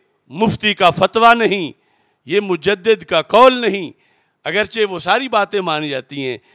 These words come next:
ये ख़त्मुल मुरसलीन की हदीस है, ये सियासित्ता की जामे तिरमजी की है। इसके मैंने साथ इतने हवाले आपको जिक्र किए हैं, इससे कोई ये नहीं कि इमाम हुसैन की शान माजला घट जाएगी, कोई इस तरह इसको ले जाए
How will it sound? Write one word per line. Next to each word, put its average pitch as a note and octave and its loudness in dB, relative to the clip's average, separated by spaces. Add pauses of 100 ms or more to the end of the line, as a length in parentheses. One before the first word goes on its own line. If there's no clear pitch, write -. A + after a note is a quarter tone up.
(200)
ये A#3+ 2
ख़त्मुल C#4 2
मुरसलीन A#3+ 0
की D#4 -4
हदीस C#4+ 4
है, D3+ -2 (540)
ये B3 6
सियासित्ता B3+ 2
की B3+ -6
जामे A#3+ 2
तिरमजी D4 2
की E4 0
है। E3 0 (580)
इसके C4+ 4
मैंने C4+ 2
साथ A#3 2
इतने B3+ -2
हवाले F#3+ 6
आपको C#4+ 4
जिक्र B3+ -4
किए A#3 -4
हैं, F#3+ -2 (800)
इससे D4+ 6 (420)
कोई C#4 0
ये D4+ 0
नहीं F4+ 4
कि F4 0
इमाम D#4 -2
हुसैन C4+ 2
की C4 -8
शान B3 0
माजला A#3+ 0
घट G#3 0
जाएगी, B3 -4
कोई B3 -18
इस C4 -16
तरह C4 -10
इसको A#3 -12
ले G#3+ -6
जाए C#3+ -6